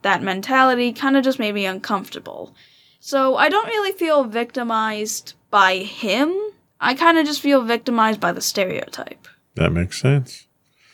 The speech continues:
Speaker 2: So one last question for you, and that is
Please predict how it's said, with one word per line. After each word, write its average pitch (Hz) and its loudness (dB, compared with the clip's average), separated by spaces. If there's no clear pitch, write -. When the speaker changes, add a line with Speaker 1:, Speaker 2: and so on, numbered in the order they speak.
Speaker 2:
So 170 4
one 160 2
last 196 4
question 143 0
for - 0
you, 110 2
and 117 0
that 165 2
is 131 2